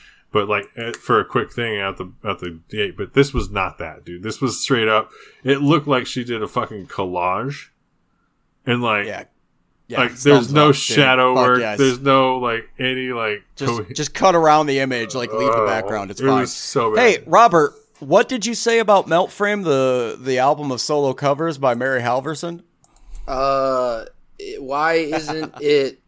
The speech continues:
Speaker 3: uh, the John Dietrich
Speaker 2: <laughs> It's
Speaker 3: Mary
Speaker 2: a
Speaker 3: Halverson
Speaker 2: song.
Speaker 3: album? That's what I said
Speaker 2: Uh,
Speaker 3: about it. I said, "Why isn't it a Tangle of Stars?" Because, uh, that's what I want it to be.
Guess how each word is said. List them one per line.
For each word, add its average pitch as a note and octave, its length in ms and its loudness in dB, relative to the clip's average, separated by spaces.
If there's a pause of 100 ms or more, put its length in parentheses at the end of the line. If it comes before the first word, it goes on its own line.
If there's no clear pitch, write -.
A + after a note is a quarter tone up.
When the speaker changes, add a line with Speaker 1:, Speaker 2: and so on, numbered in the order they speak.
(120)
Speaker 3:
uh, B2 680 -2 (440)
the B2+ 360 -6
John C3+ 500 -2
Dietrich C3+ 400 -6
Speaker 2:
<laughs> - 100 -18
It's - 80 -20
Speaker 3:
Mary A#2+ 280 -2
Speaker 2:
a - 80 0
Speaker 3:
Halverson A2+ 220 -6
Speaker 2:
song. - 220 -2
Speaker 3:
album? G#2 540 -10 (1300)
That's A#2 180 -8
what E3 120 -2
I D3 60 0
said C#3+ 60 0
Speaker 2:
Uh, C#3+ 140 0
Speaker 3:
about C3+ 320 -2
it. G2+ 180 -12
I A2 40 -14
said, A#2+ 160 -8
"Why C#3+ 320 4
isn't D3 420 -2
it C#3 140 -4
a A#2 60 -8
Tangle C3 420 -4
of G#2+ 120 -10
Stars?" A#2 400 -4
Because, G#2+ 580 -10
uh, E2 280 -18
that's A2+ 240 -14
what A2+ 100 -6
I G#2+ 120 -8
want G2+ 220 -12
it - 100 -18
to A2 60 -12
be. G2+ 360 -14